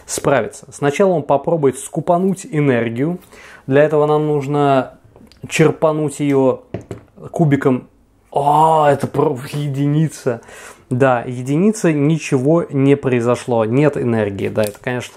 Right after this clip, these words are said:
<laughs> это, конечно, он скупанул, э, очень скупо. И теперь нам нужно долететь вот до сюда. Если мы будем двигаться по гравитационной этой линии,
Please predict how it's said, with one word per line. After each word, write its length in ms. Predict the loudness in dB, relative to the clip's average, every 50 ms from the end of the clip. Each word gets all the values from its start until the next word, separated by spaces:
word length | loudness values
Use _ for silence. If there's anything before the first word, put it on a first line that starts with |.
| -8 -8
<laughs> 120 | -6 -6 -8 -12 -20 -20 -20 -20 -20 -20 -6 -2
это, 140 | -2 -2 0
конечно, 320 | 0 0 0 0 0 0
он 100 | -2 -2
скупанул, 800 | -2 -4 -6 -4 -4 -2 0 0 0 0 0 0 0 0 0 0 0
э, 500 | -2 -2 0 0 0 2 2 2 2 0 0
очень 460 | -2 -2 -2 0 -2 -2 -2 -4 -6
скупо. 640 | -8 -8 -8 -4 -4 -4 -2 -2 -2 -2 -4 -6 -10 -18 -20 -18 -18 -18 -14 -2 -2
И 80 | 0
теперь 320 | 0 2 2 4 4 6 6
нам 180 | 4 2 2 0
нужно 280 | -2 -2 0 0 0
долететь 520 | 2 2 0 0 0 0 0 0 0 -2 -4
вот 320 | -2 2 2 2 2 2
до 140 | 2 2 2
сюда. 400 | 0 -2 -4 -4 -2 -2 -2 -2
Если 260 | -2 -2 -2 -2 0
мы 120 | 0 0
будем 320 | 0 0 0 2 2 2 2
двигаться 440 | 2 2 2 2 0 2 0 0 -2
по 360 | -2 -2 2 4 4 4 4
гравитационной 840 | 2 0 0 0 -2 -4 -8 -8 -2 0 0 2 2 0 -2 -2
этой 180 | -2 -2 -2 0
линии, 520 | 2 4 4 6 6 4 4 0 -2 -6